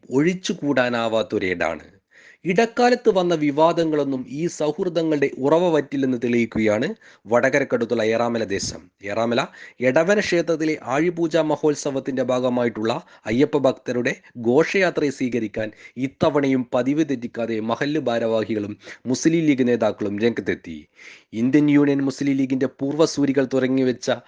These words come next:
മതേതരത്തിന്റെ മഹിത പാരമ്പര്യം പിന്തുടരാൻ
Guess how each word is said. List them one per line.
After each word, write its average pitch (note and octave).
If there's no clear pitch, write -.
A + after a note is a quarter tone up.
മതേതരത്തിന്റെ C3+
മഹിത C3
പാരമ്പര്യം B2+
പിന്തുടരാൻ A2